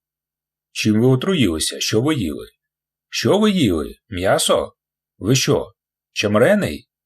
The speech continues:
Хіба ви не читаєте газет? У м'ясі повно отрути. Але не схоже на те, що ви отруїлися м'ясом".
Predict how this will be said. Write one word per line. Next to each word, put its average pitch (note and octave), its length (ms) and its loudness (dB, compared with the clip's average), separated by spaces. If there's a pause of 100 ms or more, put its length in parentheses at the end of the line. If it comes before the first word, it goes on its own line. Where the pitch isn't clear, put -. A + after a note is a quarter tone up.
(520)
Хіба G#2 280 2
ви A2+ 120 4
не A#2 80 0
читаєте A#2 420 2
газет? A2 380 0 (220)
У G2 100 -8
м'ясі A2 360 2
повно C3+ 400 0
отрути. - 540 -4 (500)
Але G#2 240 4
не G3+ 120 0
схоже G2+ 340 0
на F2 100 -6
те, D3+ 160 -2
що A2+ 160 -2
ви G2 100 0
отруїлися A2+ 500 0
м'ясом". E2 440 -2